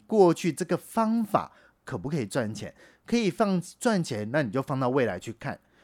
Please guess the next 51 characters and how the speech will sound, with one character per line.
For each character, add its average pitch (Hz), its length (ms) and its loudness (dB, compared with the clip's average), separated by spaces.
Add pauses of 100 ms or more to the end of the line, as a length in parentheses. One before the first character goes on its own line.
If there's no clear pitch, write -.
(140)
那 180 180 -2
未 202 240 6
来 131 260 2
你 117 140 -8
做 175 240 2
一 143 60 2
次 156 200 0 (160)
是 165 140 -6
赚 151 260 0
钱， 117 200 -4
做 165 100 0
两 107 200 0
次 127 100 -8
你 104 80 -6
要 95 80 -4
不 101 60 -4
要 - 60 -4
做？ 98 300 -8
继 131 120 -12
续 123 140 -8
做， 113 240 -6 (420)
做 233 160 0
到 196 120 8
第 190 160 0
三 180 180 4
次 180 80 2
赔 123 220 -2
钱， 107 220 -4
做 160 140 -4
到 151 100 0
第 165 160 -6
四 156 160 -6
次 147 80 -6
赔 123 120 -4
钱， 107 200 -8 (440)
做 233 240 6
到 175 220 6 (160)
第 233 240 2
五 98 180 0
次 151 200 0
赔 113 200 -4
钱 110 140 -4
的 101 60 -4
时 120 80 -4
候， 113 60 -2
你 101 140 -6
还 107 120 -4
要 120 80 2
不 131 40 4
要 123 120 4
做？ 117 260 -2